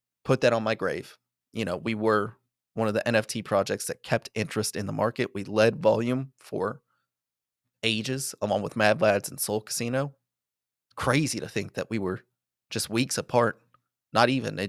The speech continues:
days apart from Mad Lads minting, but weeks apart between us three. And I, I'd say we were the three top projects that carried, carried the bear market.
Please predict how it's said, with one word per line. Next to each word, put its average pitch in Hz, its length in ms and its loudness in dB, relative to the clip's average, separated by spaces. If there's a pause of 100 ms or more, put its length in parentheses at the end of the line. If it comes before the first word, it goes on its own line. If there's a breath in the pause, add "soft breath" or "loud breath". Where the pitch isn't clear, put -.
days 131 300 2
apart 95 340 0
from 90 240 -6 (140)
Mad 107 260 6
Lads 92 300 0
minting, 98 320 -8
but - 240 -4 (760)
weeks 147 320 -6
apart 113 440 2 (440)
between 113 300 -4
us 104 180 0
three. 87 300 -6 (1400)
And 95 120 -2
I, 117 140 4 (100)
I'd 107 240 2
say 110 220 4
we 110 160 0
were 101 300 -2
the 110 120 0
three 107 360 -6
top - 280 0
projects 113 460 0
that - 120 -14
carried, 117 380 0 (260)
carried 160 280 2
the 147 80 0
bear 123 180 6
market. - 360 -6